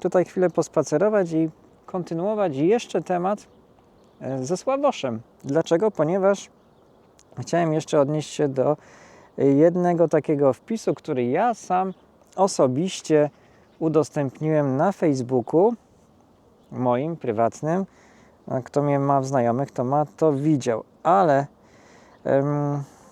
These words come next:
myślę, że to jest też ważna informacja, tak? Bo wszyscy wiedzą dobrze, ile, znaczy ile, tam były różne kwoty, padały, tak, ile kosztowało całe to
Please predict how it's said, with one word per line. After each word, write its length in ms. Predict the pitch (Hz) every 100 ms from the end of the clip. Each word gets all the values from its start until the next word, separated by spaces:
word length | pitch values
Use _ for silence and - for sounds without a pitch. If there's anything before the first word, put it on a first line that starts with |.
| -
myślę, 260 | 170 180 233
że 60 | 208
to 100 | 190
jest 120 | 165
też 220 | 185 165
ważna 300 | 160 156 156
informacja, 640 | 143 - 123 107 113 107
tak? 220 | 107 143 147
Bo 180 | 151 - - - -
wszyscy 360 | - 240 - 202
wiedzą 560 | 156 135 123 175 233 - - - -
dobrze, 580 | 139 175 196 196 196 - _ -
ile, 460 | 185 190 185 175 175 - - -
znaczy 280 | 131 147
ile, 420 | 135 156 143 127 131
tam 320 | 156 143 143 - -
były 280 | 165 190 185
różne 280 | 175 165
kwoty, 340 | 139 180 170 151
padały, 400 | 151 147 143 135
tak, 220 | 147 147
ile 180 | 143 131
kosztowało 600 | 139 - 143 143 143 131
całe 260 | 139 123
to 200 | 117 127